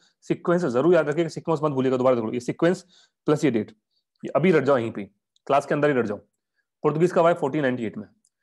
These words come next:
डच कब आए? फिफ्टीन नाइंटी सिक्स में। इंग्लिश कब आए? सिक्सटीन ज़ीरो एट में। मैंने पिछले वाले नोट्स में इसमें थोड़ा काफी कुछ जो चीजें गलत थी, वो अपडेट भी कराए। डेनिश कब आए? सिक्सटीन सिक्सटीन के अंदर। फ्रेंच सिक्सटीन सिक्सटी फ़ोर में।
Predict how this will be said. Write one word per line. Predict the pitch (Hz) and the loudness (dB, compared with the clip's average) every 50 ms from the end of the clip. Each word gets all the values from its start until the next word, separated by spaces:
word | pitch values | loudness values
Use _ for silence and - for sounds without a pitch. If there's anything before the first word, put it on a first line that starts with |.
| _ _ _ _ - 117 | _ _ _ _ -6 -2
डच | 123 151 156 156 | -2 -2 -2 0
कब | - 180 151 160 | -2 0 2 2
आए? | 208 208 | 0 -2
फिफ्टीन | - - 165 - - - 214 208 | -4 -6 -6 -6 -4 -2 -2 0
नाइंटी | 170 143 135 139 202 196 | 0 0 -2 -2 -4 -6
सिक्स | 196 - 247 240 - | -4 -4 -6 -6 -6
में। | 127 110 - _ _ _ _ _ _ _ _ _ _ _ _ _ _ _ - - - 147 - - 160 | -10 -10 -10 _ _ _ _ _ _ _ _ _ _ _ _ _ _ _ -20 -16 -16 -16 -10 -6 -2
इंग्लिश | 151 175 196 185 | 0 0 0 2
कब | 214 185 165 | 2 2 2
आए? | 190 220 - - - _ _ _ | 2 -2 -2 -10 -20 _ _ _
सिक्सटीन | - - - 214 202 202 - - 247 240 240 190 | -20 -6 -2 -2 -2 -2 -2 0 2 2 4 2
ज़ीरो | 135 151 175 190 202 - - | 2 2 2 4 2 2 4
एट | 165 170 170 165 | 2 0 0 0
में। | 127 104 - - _ _ _ - | -4 -8 -10 -12 _ _ _ -8
मैंने | 127 123 131 | -4 -4 -4
पिछले | 127 - 139 - 165 160 | -4 -8 -8 -4 -2 0
वाले | 151 151 160 | 2 2 2
नोट्स | 151 143 143 143 - - | 2 0 -2 -2 -2 -4
में | 165 151 | -4 -4
इसमें | 139 160 143 | -4 -4 -2
थोड़ा | 143 139 | -2 -2
काफी | 139 143 135 143 | 0 -2 -2 -2
कुछ | 151 143 - - _ _ _ _ _ _ _ _ _ _ _ _ _ _ _ _ _ - | -4 -8 -10 -10 _ _ _ _ _ _ _ _ _ _ _ _ _ _ _ _ _ -6
जो | 127 | -6
चीजें | 123 123 165 139 139 151 - - - _ _ - | -6 -2 -2 -2 -2 -2 -4 -6 -20 _ _ -4
गलत | 123 127 139 147 147 - | 0 2 2 2 0 -2
थी, | 151 | -4
वो | 143 | -4
अपडेट | 131 120 123 135 135 135 | -2 -2 0 -2 -2 -2
भी | 147 | -4
कराए। | 139 127 127 175 - _ _ _ _ _ _ _ _ _ _ - - | -4 -4 -6 -6 -8 _ _ _ _ _ _ _ _ _ _ -12 -2
डेनिश | 127 135 156 190 185 | 0 0 0 0 2
कब | 190 196 170 | 2 4 4
आए? | 190 214 | 4 2
सिक्सटीन | 214 - 190 170 - 214 208 185 | 0 -6 -8 -6 -2 -2 -2 -2
सिक्सटीन | - - - - 175 151 | -2 -6 -4 -2 -4 -2
के | 143 131 | -2 -4
अंदर। | 110 113 107 - _ _ _ _ _ _ _ _ _ _ _ _ _ _ _ _ _ - | -4 -6 -10 -14 _ _ _ _ _ _ _ _ _ _ _ _ _ _ _ _ _ 0
फ्रेंच | 147 165 190 190 | 0 0 0 -2
सिक्सटीन | - - 151 - - 196 175 | -6 -6 -6 -4 -2 -4 -4
सिक्सटी | - 147 - - 175 | -4 -6 -8 -10 -10
फ़ोर | 135 120 110 | -8 -8 -8
में। | 110 107 | -10 -12